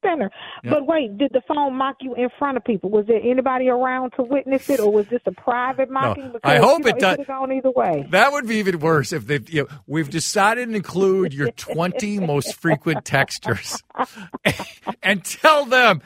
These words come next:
Speaker 2: you've really been laying around a lot. Get off the
Speaker 1: Just hanging
Speaker 2: couch.
Speaker 1: out.
Speaker 2: That would be
Speaker 1: Just hanging out. Oh, my gosh.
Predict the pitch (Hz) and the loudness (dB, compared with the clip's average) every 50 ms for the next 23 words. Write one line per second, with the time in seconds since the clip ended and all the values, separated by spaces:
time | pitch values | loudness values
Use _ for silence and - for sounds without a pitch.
0 | - - _ _ - - 302 320 311 294 254 220 180 170 131 117 107 110 113 117 | -16 -20 _ _ -10 -6 -4 -2 -2 0 0 0 0 -2 -4 -4 -4 -4 -2 -2
1 | 120 117 110 107 98 95 90 90 98 98 87 76 71 69 67 69 - _ _ _ | -2 -4 -4 -4 -4 -4 -4 -4 -6 -6 -8 -12 -12 -16 -18 -20 -20 _ _ _
2 | _ _ _ _ _ _ _ _ _ _ - 359 330 311 285 240 - - - 156 | _ _ _ _ _ _ _ _ _ _ -4 -2 4 6 6 6 4 2 -2 -4
3 | - - 123 113 107 95 - 156 156 147 147 147 - - - - - - - 104 | 0 0 0 2 2 0 -2 -2 -4 -6 -6 -8 -10 -12 -14 -14 -18 -16 -14 -14
4 | 95 92 82 - 240 226 220 190 190 196 - - 185 180 175 160 - 180 175 185 | -14 -12 -10 -8 -6 -4 -4 -4 -4 -4 -4 -4 -4 -4 -4 -4 -4 -4 -4 -2
5 | 185 175 - - - 226 233 240 262 240 202 170 156 139 - 143 - - - - | -2 -2 -2 -2 0 0 0 0 2 2 2 2 0 -2 -4 -6 -6 -6 -8 -10
6 | - - | -10 -10